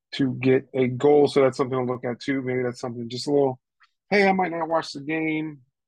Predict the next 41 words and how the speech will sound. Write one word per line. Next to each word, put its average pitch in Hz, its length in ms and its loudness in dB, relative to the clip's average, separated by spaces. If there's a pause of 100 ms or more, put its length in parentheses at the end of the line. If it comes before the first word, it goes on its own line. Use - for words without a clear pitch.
(140)
Might 139 160 -4
be 135 60 -4
watching 135 360 0
another 127 300 -4
one 131 180 0
of 127 60 0
these 123 180 -2
other 131 180 2
two 135 180 -6
games, 127 500 -4 (480)
um, 113 580 0 (180)
at 131 160 0
the 135 100 -2
nine 127 200 0
o'clock 123 280 -2
window," 127 500 -2 (480)
or 120 420 -4
the 123 80 -4
other 123 300 -2
three 127 160 -4
games, 113 280 -6
excuse 120 320 -6
me, 117 80 0
I 113 40 -2
should 117 200 -8
say. 117 180 0 (1300)
But, 139 360 2 (100)
um, 120 500 2 (360)
something 160 200 2
maybe 143 180 4
to 135 60 -2
sprinkle 135 280 -4
on 131 180 -4
just 120 220 -12
'cause, 117 340 -12
hey, 131 200 0 (180)
if - 100 -20
he's 139 140 -4
gonna 151 140 2
score, 139 240 2
Mitro 127 440 -2